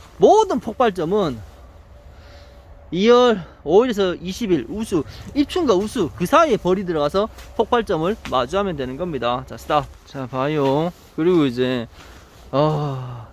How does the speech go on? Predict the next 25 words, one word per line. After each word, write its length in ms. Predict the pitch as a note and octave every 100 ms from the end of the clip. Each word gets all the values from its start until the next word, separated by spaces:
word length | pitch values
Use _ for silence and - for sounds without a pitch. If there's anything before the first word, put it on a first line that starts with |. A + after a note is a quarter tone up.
| -
재배로는 800 | D#3 G#3 F#4 D#4+ E3 F3+ E3 G#2+ - - - - - - -
또박또박 640 | G3 F#3 F#3+ F#3+ A#3+ A#3+ D#4
해야 140 | F#4+
되는데 240 | B3 C#3+
갑자기 280 | C#3 - D#4+
확 200 | A#3 C4
컵 140 | - E4+
보면 180 | E4+ B3+
어떻게 220 | - A#3+
되냐? 200 | D#3 D3
하, 120 | D#3 A2+ - - - - - - - D#2 - C#3+
열매에 420 | D3+ F3+ C4 G3+
이제 380 | C3 C3+ C#3+ C#3 -
체내 380 | - A#3 A3+
수분에 420 | G3+ - A3 A3 F3
또 140 | C#3+
문제가 420 | B2+ C#3 D3 C#3
와요. 160 | A#2+ A2+
그러면 220 | - E3 C3
이제 260 | C#3 D#3+ - - - - -
물찬참에 720 | - D#3 G3 F3+ E3 C#3+ E3+ G3 -
발효가 480 | C#3+ D3+ C#3+ D3 -
이런 200 | F#3 G#3
것도 260 | E3+ C3+
좀 340 | A#2+ C3+ B2+